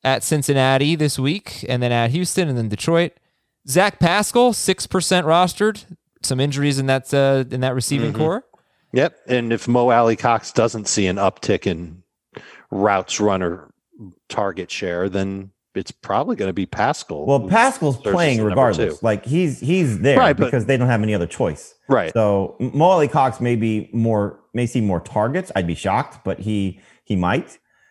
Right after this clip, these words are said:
Speaker 3: And he may be a better red zone threat, uh, like Dave said, you know, based on the Eric Ebron role that Frank Reich likes to use, a second tight end. Uh, but
Speaker 2: Well, it's just a
Speaker 3: Pascal,
Speaker 2: big guy, big guy who can
Speaker 3: Pascal,
Speaker 2: move.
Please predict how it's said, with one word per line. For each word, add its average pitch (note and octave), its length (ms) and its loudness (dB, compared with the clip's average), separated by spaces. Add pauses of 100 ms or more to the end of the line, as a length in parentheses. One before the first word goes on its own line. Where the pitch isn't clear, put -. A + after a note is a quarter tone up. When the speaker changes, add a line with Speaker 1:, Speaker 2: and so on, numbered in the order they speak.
(180)
Speaker 3:
And G#2+ 100 0
he G#2+ 60 0
may G#2 160 0
be G2 140 0
a F2+ 40 0
better F#2 280 2
red G2 200 2
zone B2 440 -2
threat, D3 320 0 (200)
uh, F#2+ 220 0
like F2+ 180 -2
Dave F#2+ 200 -2
said, B2 280 0
you F#2 60 -4
know, F2+ 180 -2
based F#2 320 -4
on F2+ 140 -2
the F2 180 -4
Eric F#2+ 220 -2
Ebron F2+ 420 -2
role G#2+ 260 0
that F2+ 180 -4
Frank F#2 200 -6
Reich F2+ 200 -2
likes F2 220 -6
to E2+ 80 -8
use, F#2+ 200 -4
a F#2+ 60 -6
second F#2+ 280 -6
tight F2+ 200 -2
end. B2+ 180 -4 (500)
Uh, F2+ 440 2
but D#2+ 120 -6
Speaker 2:
Well, A#2+ 200 4
it's - 80 0
just G#2 100 6
a C#3 80 4
Speaker 3:
Pascal, B2+ 180 2
Speaker 2:
big - 60 -2
guy, D#2 300 -4 (280)
big C#3 140 4
guy C#3+ 160 6
who G3+ 80 0
can - 0 -
Speaker 3:
Pascal, B2 180 -2
Speaker 2:
move. E2 280 -6